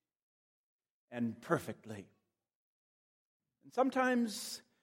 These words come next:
in His love, He takes us places that we don't want to go, that we would never choose for ourselves. But still we know that His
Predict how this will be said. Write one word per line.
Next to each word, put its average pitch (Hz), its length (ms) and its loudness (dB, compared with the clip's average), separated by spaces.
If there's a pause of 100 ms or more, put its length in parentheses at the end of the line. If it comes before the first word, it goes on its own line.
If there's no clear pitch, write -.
(120)
in 202 140 4
His 190 260 4
love, 180 260 8
He 180 140 0
takes 180 340 2
us 175 140 -4
places 165 640 0 (360)
that 143 120 -2
we 156 280 2
don't 147 280 0
want 147 200 -2
to 147 60 -4
go, 139 340 4
that 127 200 -2
we 135 140 -2
would 135 180 0
never 131 300 0
choose 127 580 -2
for 113 220 0
ourselves. 113 800 -4 (640)
But 123 140 -10
still 170 500 4
we 151 160 0
know 135 320 0
that 127 160 -2
His 127 460 -4